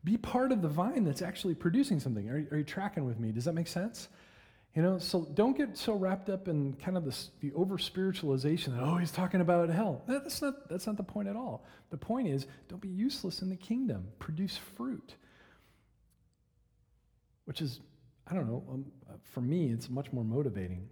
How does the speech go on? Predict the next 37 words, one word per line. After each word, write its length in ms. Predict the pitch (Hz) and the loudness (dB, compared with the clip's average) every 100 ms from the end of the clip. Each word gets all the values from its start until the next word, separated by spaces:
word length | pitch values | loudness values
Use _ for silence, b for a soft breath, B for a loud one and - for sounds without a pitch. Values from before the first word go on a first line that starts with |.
| - | -12
to 80 | 120 | -10
think 240 | - 135 | -6 -4
about 260 | 101 95 87 | -4 -8 -8
that 160 | 107 | -10
way. 220 | - 101 92 | -8 -8 -6
I 60 | 117 | -4
don't 200 | 131 131 | -6 -4
want 120 | 135 | -4
to 100 | 110 | -4
be 80 | 98 | -4
useless. 460 | 113 - 104 113 | -6 -4 -8 -8
I 40 | 123 | -6
want 120 | 120 | -6
to 80 | 117 | -4
be 60 | |
useful 580 | 120 135 - 175 190 107 120 | -6 -8 -10 -8 -8 -8 -10
in 80 | 107 | -8
the 100 | 95 | -8
kingdom. 440 | - 92 85 87 - _ b b b b b b b - | -8 -10 -10 -12 -16 _ b b b b b b b -6
Now, 80 | 135 | -2
let's 180 | 151 | -2
go 120 | - 196 | -2 0
on 100 | 156 | 0
to 60 | |
verse 220 | 127 143 - | 0 -2 -2
seven. 380 | 151 120 101 92 - - _ _ _ _ _ - 160 | -4 -2 -4 -8 -14 -20 _ _ _ _ _ -2 4
"If 220 | 180 190 | 4 4
you 80 | 185 | 2
remain 340 | 165 170 208 | 4 6 6
in 120 | 196 | 4
me 300 | 139 131 156 B B B B - | 4 4 0 B B B B 0
and 120 | 147 | 4
my 160 | 139 | 6
words 380 | 131 139 196 202 | 4 4 4 4
remain 300 | 208 180 170 | 0 0 2
in 100 | 170 | 2
you, 240 | 131 127 | 2 0